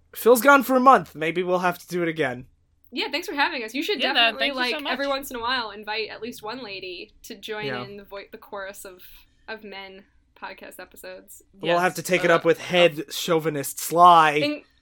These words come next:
Speaker 2: including
Speaker 1: <laughs>
Speaker 2: your,
Speaker 1: He's not,
Speaker 2: like,
Speaker 1: he's not
Speaker 2: comic
Speaker 1: really a
Speaker 2: podcast,
Speaker 1: chauvinist.
Speaker 2: 'cause I know there's lots of ladies on the Facebook page that also read comic books.
Speaker 3: We
Speaker 2: I
Speaker 3: do.
Speaker 2: don't
Speaker 3: We love comics.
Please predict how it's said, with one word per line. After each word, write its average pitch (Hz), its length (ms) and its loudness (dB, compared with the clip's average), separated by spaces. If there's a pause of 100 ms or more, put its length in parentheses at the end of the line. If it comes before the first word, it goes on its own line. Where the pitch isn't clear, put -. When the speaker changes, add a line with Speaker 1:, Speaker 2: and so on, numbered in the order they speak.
(120)
Speaker 2:
including 330 580 -2
Speaker 1:
<laughs> 320 40 -8
Speaker 2:
your, 311 80 -6
Speaker 1:
He's 277 140 0
not, 165 160 4
Speaker 2:
like, - 160 -8
Speaker 1:
he's 165 80 -4
not - 80 -4
Speaker 2:
comic 139 180 -6
Speaker 1:
really 113 160 -8
a 110 60 -6
Speaker 2:
podcast, 214 140 -4
Speaker 1:
chauvinist. 202 520 -12
Speaker 2:
'cause 214 240 -14
I 226 80 -12
know 220 220 -12
there's 226 200 -12
lots 214 220 -14
of 202 80 -20
ladies 202 400 -16
on 196 140 -16
the 196 160 -20 (120)
Facebook 196 320 -18
page 196 220 -18
that 196 140 -18
also 196 280 -16
read 190 200 -20
comic 214 340 -18
books. - 480 -20
Speaker 3:
We 220 120 -10
Speaker 2:
I - 20 -8
Speaker 3:
do. 220 220 -12
Speaker 2:
don't 233 100 -12
Speaker 3:
We 202 100 -8
love 190 240 -6
comics. 143 480 -20